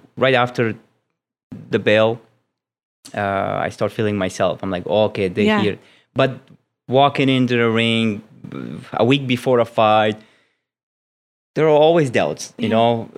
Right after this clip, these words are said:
Speaker 1: nerves, and, "Oh, you're here again, and why are you here again?"
Speaker 2: <laughs>
Speaker 1: But then we're there.
Speaker 2: Yeah.
Speaker 1: Ev-, every f-, almost every fight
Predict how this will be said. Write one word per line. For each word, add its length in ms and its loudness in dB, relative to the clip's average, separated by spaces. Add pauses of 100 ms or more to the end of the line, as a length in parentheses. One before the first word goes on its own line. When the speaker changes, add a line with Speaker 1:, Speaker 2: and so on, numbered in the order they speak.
(320)
Speaker 1:
nerves, 500 -2
and, 160 -12
"Oh, 300 -2
you're 260 0
here 240 -2
again, 520 -2
and 280 -8 (120)
why 200 0
are 60 2
you 100 -2
here 240 0
again?" 560 -2
Speaker 2:
<laughs> 260 -20
Speaker 1:
But 120 -2
then 260 0
we're 160 2
there. 380 2 (200)
Speaker 2:
Yeah. 260 0 (100)
Speaker 1:
Ev-, 320 -4
every 320 0
f-, 260 -12
almost 400 0 (880)
every 320 -2
fight 400 0